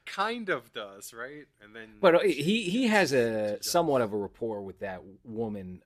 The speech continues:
Speaker 2: earlier in the film anyway, 'cause they're both travel-, not traveling together, but they're traveling simultaneously,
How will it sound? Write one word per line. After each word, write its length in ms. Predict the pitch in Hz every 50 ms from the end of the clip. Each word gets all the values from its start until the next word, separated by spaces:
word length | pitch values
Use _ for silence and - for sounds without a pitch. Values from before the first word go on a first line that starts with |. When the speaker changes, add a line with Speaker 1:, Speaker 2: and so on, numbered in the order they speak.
| _
Speaker 2:
earlier 420 | 139 131 131 127 120 110 104 101 98
in 80 | 92
the 60 | 90
film 360 | - - - 101 90 85 85 87
anyway, 280 | 87 87 87 90 87
'cause 200 | - - 104 90
they're 120 | 98 104 95
both 360 | 85 104 113 117 101 - -
travel-, 440 | - - 113 107 107 107 101 110 -
not 200 | 151 180 208 214
traveling 420 | - - 165 156 143 120 123 117 107
together, 280 | 98 95 104 104 98 95
but 160 | 87 101 92
they're 80 | 113 107
traveling 600 | - - 127 120 117 113 107 113 110 104 101 98
simultaneously, 840 | - - 113 107 104 101 98 - - 107 98 90 - - 95 95